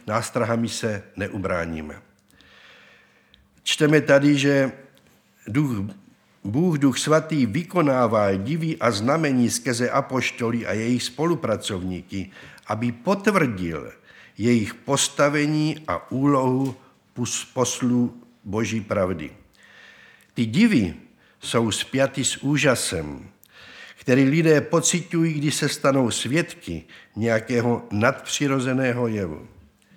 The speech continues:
Jedná Bůh s námi a se všemi stejně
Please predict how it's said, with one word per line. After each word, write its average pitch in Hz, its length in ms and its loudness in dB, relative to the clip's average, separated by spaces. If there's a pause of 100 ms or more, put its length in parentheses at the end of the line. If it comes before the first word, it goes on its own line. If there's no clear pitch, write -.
(640)
Jedná 117 520 2
Bůh 151 320 -2
s - 100 -4
námi 117 580 2 (440)
a 92 100 -2
se - 220 0
všemi 135 600 0
stejně 117 720 0